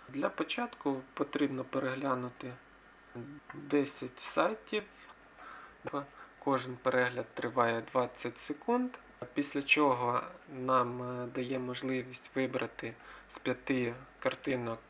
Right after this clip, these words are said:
е, дві одинакових. Натискаємо на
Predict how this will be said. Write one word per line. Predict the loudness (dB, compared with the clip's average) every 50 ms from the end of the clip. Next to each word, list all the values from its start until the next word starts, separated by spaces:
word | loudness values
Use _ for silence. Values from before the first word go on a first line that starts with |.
| -6 -4
е, | -2 -2 -4
дві | -6 -4 0 2 2 4
одинакових. | 2 2 2 2 4 4 4 4 4 0 -2 -2 -2 -2 -4 -6 -6
Натискаємо | -4 -4 0 2 2 2 2 0 4 6 8 8 8 6 2 -2 -4 -6 -6 -6 -2 0
на | 2 2 2 2 0 -2 -4 -6